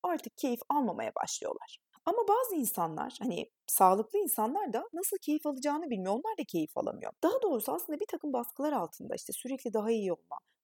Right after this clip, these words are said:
daha ileriye gitme kültürünün içerisinde bu fanı, eğlenceyi bir gereklilik olarak görmüyorlar.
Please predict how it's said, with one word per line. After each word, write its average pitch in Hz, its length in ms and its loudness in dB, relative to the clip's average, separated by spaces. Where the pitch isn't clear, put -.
daha 220 140 4
ileriye 226 340 4
gitme - 280 -10
kültürünün 196 500 -8
içerisinde 196 720 -2
bu 349 280 2
fanı, 269 420 2
eğlenceyi 247 840 2
bir 370 160 4
gereklilik 247 480 4
olarak 165 300 0
görmüyorlar. - 540 -6